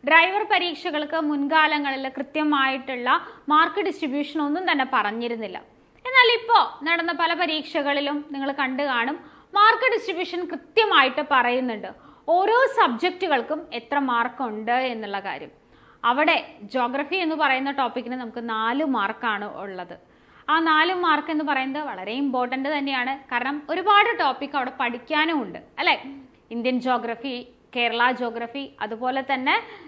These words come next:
നമ്മൾ ഭൂമിയുമായിട്ട് ബന്ധപ്പെട്ട പൊതുഭൂമിശാസ്ത്രം എന്ന് പറയുന്ന ടോപ്പിക്കിൽ നിന്ന് തന്നെ ഒരുപാട് കാര്യങ്ങൾ നമുക്ക് പഠിക്കാനുണ്ട്.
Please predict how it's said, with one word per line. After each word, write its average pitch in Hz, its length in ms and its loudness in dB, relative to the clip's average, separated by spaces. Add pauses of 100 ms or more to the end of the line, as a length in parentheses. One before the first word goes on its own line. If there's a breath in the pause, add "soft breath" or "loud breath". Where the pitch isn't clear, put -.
(160)
നമ്മൾ 370 220 0 (240)
ഭൂമിയുമായിട്ട് 359 800 0 (100)
ബന്ധപ്പെട്ട 294 540 0 (160)
പൊതുഭൂമിശാസ്ത്രം 294 1040 -2
എന്ന് 254 180 -8
പറയുന്ന 220 400 -6
ടോപ്പിക്കിൽ 226 360 -10 (100)
നിന്ന് 240 260 -12
തന്നെ 233 220 -6 (360 loud breath)
ഒരുപാട് 466 420 8 (100)
കാര്യങ്ങൾ 294 400 4
നമുക്ക് 262 260 -4
പഠിക്കാനുണ്ട്. 262 520 -2